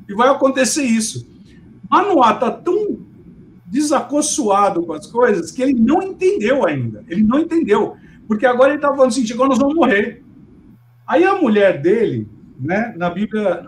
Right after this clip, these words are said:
na Bíblia Revista e Atualizada pelos Faroleiros, já está disponível na Amazon, diz assim, "Se o Senhor nos quisera matar, não aceitaria as nossas,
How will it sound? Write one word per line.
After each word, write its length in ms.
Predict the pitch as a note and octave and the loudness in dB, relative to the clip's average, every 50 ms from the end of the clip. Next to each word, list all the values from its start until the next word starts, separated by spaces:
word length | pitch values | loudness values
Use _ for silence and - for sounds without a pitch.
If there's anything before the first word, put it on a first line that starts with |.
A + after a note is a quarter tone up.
| - | -10
na 100 | E3+ F3 | -10 -8
Bíblia 520 | F3 F3+ G3+ G3 G3+ G3+ F#3+ F3 B3 A3+ F#3+ | -8 -8 -8 -6 -2 0 0 0 0 0 -2
Revista 420 | E3 E3 D#3+ D3+ F#3 G3+ - - G#3 | -4 -4 -6 -8 -10 -10 -8 -8 -8
e 20 | |
Atualizada 520 | G3 G3+ F#3+ F3 E3+ E3+ E3+ E3+ D#3+ D#3+ | -6 -4 -4 -4 -2 -2 -2 -4 -4 -6
pelos 260 | D#3+ - E3 D#3 - - | -8 -10 -10 -10 -10 -8
Faroleiros, 580 | - D3 C#3+ C#3 C3+ D3 F#3+ G3+ D3 C3+ B2 - - - | -8 -6 -4 -4 -2 -2 -2 -2 -2 -4 -6 -8 -12 -10
já 180 | C3 F#3 F#3+ | -6 -6 -4
está 240 | F3 - - G3+ G3+ | -6 -6 -6 -6 -6
disponível 560 | G3+ G3+ - - F3 D#3 F3 F3+ E3+ D#3+ D#3 | -6 -8 -8 -8 -8 -6 -6 -6 -8 -8 -8
na 240 | C#3+ C3+ B2+ C#3 F3+ | -8 -6 -2 -2 0
Amazon, 340 | A3 G#3 E3+ C#3 A#2+ A#2 - - - - - - - - - - - - - _ _ _ _ _ _ _ _ _ _ _ _ _ _ _ - - | 0 -2 -2 -4 -6 -10 -12 -14 -20 -20 -20 -20 -20 -20 -20 -20 -20 -20 -20 _ _ _ _ _ _ _ _ _ _ _ _ _ _ _ -10 -4
diz 180 | F#3 A3+ A#3+ | -2 2 4
assim, 520 | C4 B3+ B3 - - A3 G3 E3 C#3 C3 - - - - - | 4 4 2 0 -2 -4 -4 -4 -6 -10 -12 -18 -20 -20 -14
"Se 280 | - - - - - G#4 | -8 -6 -6 -4 0 0
o 60 | G4+ | 0
Senhor 880 | G4+ - - - D#4 A#3 G#3+ F#3+ G3+ A3 C4 B3+ A3+ G3 D#3 C3+ B2+ - - - - - - - - | 0 0 -2 -2 -2 -2 -2 -2 2 4 4 4 4 2 0 -4 -6 -12 -16 -20 -20 -20 -18 -8 -2
nos 260 | G#3 C#4+ F4+ F4 - | 0 2 2 2 0
quisera 500 | - C4 G3+ D#3 C#3 F3 F3 E3 D#3 C#3+ | -4 -6 -6 -4 -2 0 0 0 -2 -4
matar, 680 | C#3 B2 A2+ A2+ - - D#3 D#3 D3 B2+ A2 - - - - - _ - - - - - D4+ | -6 -8 -10 -10 -10 -6 -4 -4 -2 -4 -6 -8 -12 -20 -20 -20 _ -20 -20 -20 -20 -18 -8
não 240 | E4 F4+ F#4 F#4+ | -4 -2 0 0
aceitaria 720 | F#4+ F#4 F4+ F4+ F4+ F4+ E4+ - D#4+ D#4 G#3+ G#3+ A3 A#3+ | 0 0 0 0 0 0 0 -2 -2 -2 -2 -2 -2 -2
as 140 | A#3+ A#3 A3 | -2 -4 -4
nossas, 380 | A3 A3+ A3 G#3 - G#3+ F3 | -4 -6 -6 -6 -8 -8 -8